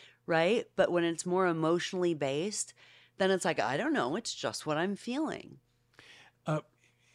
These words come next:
Speaker 2: i-, i-, is there a type, uh, of person who is more susceptible to this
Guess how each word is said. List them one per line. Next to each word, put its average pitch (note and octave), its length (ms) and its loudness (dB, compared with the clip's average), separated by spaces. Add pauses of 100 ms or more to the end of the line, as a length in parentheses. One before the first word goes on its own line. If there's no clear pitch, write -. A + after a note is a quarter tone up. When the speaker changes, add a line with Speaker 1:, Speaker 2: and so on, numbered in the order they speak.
(880)
Speaker 2:
i-, F3+ 180 0
i-, E3+ 200 2
is D#3 220 2
there D#3+ 200 4
a D3+ 60 2
type, D3 460 -2 (420)
uh, C#3 220 -4
of B2+ 180 -8
person C3+ 340 0
who A#2+ 140 0
is A2+ 120 -4
more A#2+ 220 0
susceptible A#2 800 -2
to A#2 160 -4
this A2 360 -4